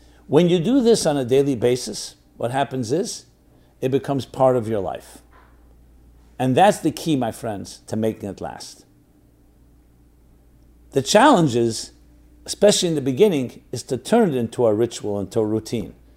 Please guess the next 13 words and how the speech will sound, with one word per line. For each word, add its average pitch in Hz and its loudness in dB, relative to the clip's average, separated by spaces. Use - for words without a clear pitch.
And 160 2
do 226 4
it 220 2
even 240 2
when 240 2
you're 226 4
not 233 0
in 185 -6
the 208 0
mood. 208 -2
Sometimes 180 2
a 156 2
good, 143 2